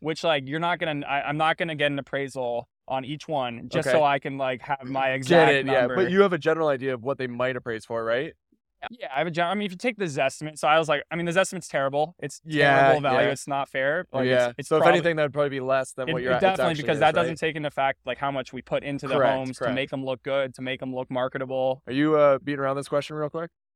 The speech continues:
Speaker 1: Yeah, I mean, I, I will say, and also, like, I mean, now that I have, like, companies that have businesses, I guess,
Speaker 2: Yep.
Speaker 1: like, but if I just, like, ignore that and I
Speaker 2: Yep.
Speaker 1: just think of, like, my real estate, my
Speaker 2: Yep.
Speaker 1: cash,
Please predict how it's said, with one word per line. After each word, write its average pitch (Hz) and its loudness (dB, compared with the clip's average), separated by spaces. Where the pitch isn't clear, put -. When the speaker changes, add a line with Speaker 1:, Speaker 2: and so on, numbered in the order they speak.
Speaker 1:
Yeah, 240 0
I 220 6
mean, 214 4
I, 196 8
I 180 6
will 202 4
say, 190 -8
and 180 -6
also, 190 0
like, 175 2
I 151 -2
mean, 156 -4
now 147 -4
that 143 2
I 135 4
have, 131 0
like, 120 -2
companies 160 -6
that 135 2
have 135 2
businesses, 147 -4
I 156 -6
guess, 160 -20
Speaker 2:
Yep. 139 0
Speaker 1:
like, 139 -2
but 170 -12
if 180 -2
I 202 6
just, 185 -8
like, 175 -2
ignore 156 -2
that 139 2
and 139 -4
I 131 0
Speaker 2:
Yep. 135 4
Speaker 1:
just - -4
think 143 -6
of, 131 -4
like, 127 -2
my 123 -2
real 165 0
estate, 156 -4
my 127 2
Speaker 2:
Yep. 131 0
Speaker 1:
cash, 151 4